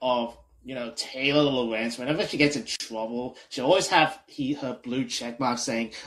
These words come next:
"Oh, Taylor Lorenz is so awesome. She's one of the best out there." It's that kind of thing.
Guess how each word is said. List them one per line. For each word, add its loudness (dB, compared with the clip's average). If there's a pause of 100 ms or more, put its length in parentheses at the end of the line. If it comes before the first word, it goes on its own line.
"Oh, 10
Taylor 8
Lorenz 4
is -2
so 4
awesome. 2
She's -8
one -2
of 0
the -6
best -2
out 2
there." -8 (460)
It's 0
that 10
kind -4
of -8
thing. -12